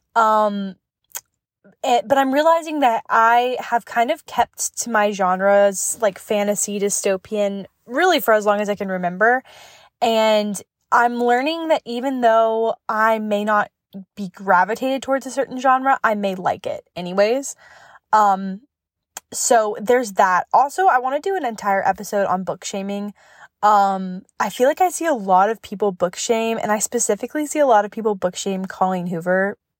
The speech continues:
readers or, like, that genre. So I kind of, maybe it's a little bit to prove a point, but I really wanna do an episode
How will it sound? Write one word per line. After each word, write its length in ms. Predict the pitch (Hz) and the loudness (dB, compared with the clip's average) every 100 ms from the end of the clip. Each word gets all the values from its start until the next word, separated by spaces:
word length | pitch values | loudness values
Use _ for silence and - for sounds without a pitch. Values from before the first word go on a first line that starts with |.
| _ 196 | _ -10
readers 600 | 214 214 208 208 214 - | -4 2 2 2 0 -4
or, 400 | - 190 180 185 _ - _ | 0 2 2 -2 _ -20 _
like, 220 | 185 185 - | -2 0 2
that 260 | 175 208 | 2 2
genre. 560 | 185 170 175 196 214 220 | -2 -2 2 2 2 2
So 300 | - 202 185 | 0 0 2
I 80 | 214 | -2
kind 280 | - 269 285 | 0 0 2
of, 200 | 277 - - | 0 -6 -6
maybe 280 | 240 220 262 | -4 -2 -2
it's 140 | 262 | 0
a 80 | 277 | 0
little 160 | 208 | 0
bit 160 | 208 202 | -2 -4
to 60 | 220 | -8
prove 220 | 220 190 | -6 -6
a 60 | |
point, 400 | 185 185 180 185 | -4 -4 -4 -2
but 60 | 185 | 0
I 80 | 185 | 2
really 200 | 208 240 | 2 2
wanna 180 | 247 226 | 2 0
do 120 | 220 | -2
an 80 | 175 | -2
episode 400 | 185 - 196 | -4 -2 -2